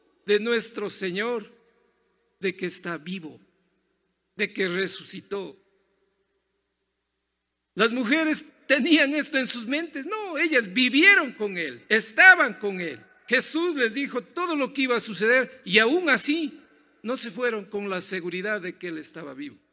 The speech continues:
Nosotros escuchamos hoy en día una y otra vez el evangelio.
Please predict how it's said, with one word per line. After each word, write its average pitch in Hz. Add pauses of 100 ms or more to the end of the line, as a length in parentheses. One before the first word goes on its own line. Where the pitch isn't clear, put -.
(640)
Nosotros 269
escuchamos 247
hoy 247
en 233
día 254
una 330
y 269
otra 254
vez 262 (1080)
el 214
evangelio. 240